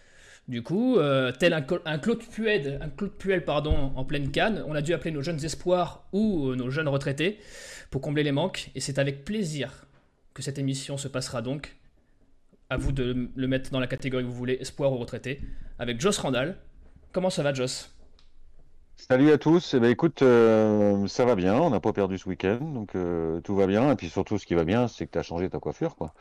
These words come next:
Speaker 1: Eh ouais.
Speaker 2: Donc moi, je, je, je, là, je revis, quoi, parce que j'étais quand même, euh, j'étais quand même, euh, pas bien ces derniers temps à cause de ça.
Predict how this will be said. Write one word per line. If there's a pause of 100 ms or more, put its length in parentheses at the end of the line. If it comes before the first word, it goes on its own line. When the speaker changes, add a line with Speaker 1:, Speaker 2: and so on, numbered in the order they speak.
Speaker 1:
Eh
ouais.
Speaker 2:
Donc
moi,
je,
je,
je,
là,
je
revis,
quoi,
parce
que
j'étais
quand
même,
euh,
j'étais
quand
même,
euh,
pas
bien
ces
derniers
temps
à
cause
de
ça.